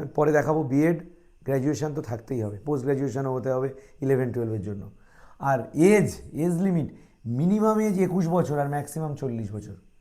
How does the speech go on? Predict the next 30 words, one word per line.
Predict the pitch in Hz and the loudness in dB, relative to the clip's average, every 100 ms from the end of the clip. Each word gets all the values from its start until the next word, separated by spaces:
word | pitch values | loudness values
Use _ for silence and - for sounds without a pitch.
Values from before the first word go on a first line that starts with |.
| - - - | -20 -20 -10
এটা | 127 123 - - _ _ _ _ _ 104 | -6 -6 -8 -20 _ _ _ _ _ -4
জেনারেলদের | 123 143 131 123 113 95 | 0 0 0 -2 -6 -8
জন্য। | - - - - - _ _ _ - - - | -12 -12 -16 -20 -20 _ _ _ -20 -20 -6
মানে | 170 175 117 | 0 0 2
জেনারেল | 147 170 175 180 175 | 2 2 4 4 4
যারা | 180 175 | 4 4
আছেন | 180 190 170 | 0 -2 0
তাদের | 160 170 143 | 0 2 2
অবশ্যই | 160 175 - 190 180 180 - _ | 2 0 0 0 0 -8 -20 _
তাকে | 147 160 | -4 -2
একুশ | 143 175 196 | 0 0 2
বছর | 190 165 | 2 2
বয়স | 160 143 | 0 0
হতে | 156 156 | -2 -2
হবে | 147 151 147 | -4 -4 -2
মিনিমাম, | 165 165 156 - - - - | 0 0 -4 -12 -20 -20 -8
আর | 120 107 135 | -6 -6 -4
ম্যাক্সিমাম | 139 139 175 175 160 139 | -4 -2 -2 0 -2 -4
চল্লিশ | 143 131 123 113 | -4 -2 -4 -4
বছর। | 107 - - _ _ - | -6 -12 -20 _ _ -4
এসসি, | 151 - 190 180 | -4 -2 2 2
এসটি, | 180 180 | 4 2
ওবিসিদের | 151 156 160 165 143 | 2 0 0 -2 0
জন্য | 160 180 208 - - | 0 0 -4 -8 -16
এখানে | 123 143 139 135 | -8 -6 -6 -10
ছাড় | - 113 104 | -6 -4 -4
আছে, | - - _ _ - _ _ _ _ - - - | -8 -18 _ _ -20 _ _ _ _ -20 -20 -14
ঠিক | 175 - | -12 -12
আছে? | - - - - - | -16 -20 -20 -18 -4
আরেকটা | 143 165 - | -2 -2 -4